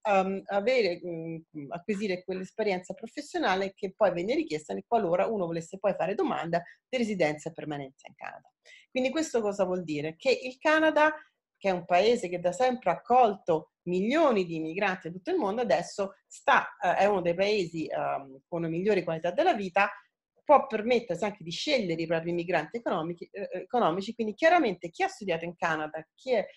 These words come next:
eh, già permeato nella cultura, già fatto amicizie, già sa come funziona la società, ha, è decisamente avvantaggiato per quan-, ha un canale preferenziale per quanto riguarda poi la residenza permanente che porta alla cittadinanza.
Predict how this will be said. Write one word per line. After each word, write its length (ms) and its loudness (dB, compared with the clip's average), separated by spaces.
eh, 460 0
già 320 4
permeato 580 2
nella 220 -4
cultura, 500 -2
già 160 -2
fatto 300 -2
amicizie, 480 -8
già 160 -6
sa 180 -8
come 240 -8
funziona 360 -8
la 40 -6
società, 420 -4
ha, 260 0
è 80 -6
decisamente 580 -2
avvantaggiato 880 0
per 180 -10
quan-, 180 -4
ha 140 2
un 80 -2
canale 400 -2
preferenziale 640 -6
per 140 -10
quanto 320 -8
riguarda 420 -2
poi 340 -4
la 360 0
residenza 540 -2
permanente 560 -2
che 120 -8
porta 340 -4
alla 100 -8
cittadinanza. 760 -10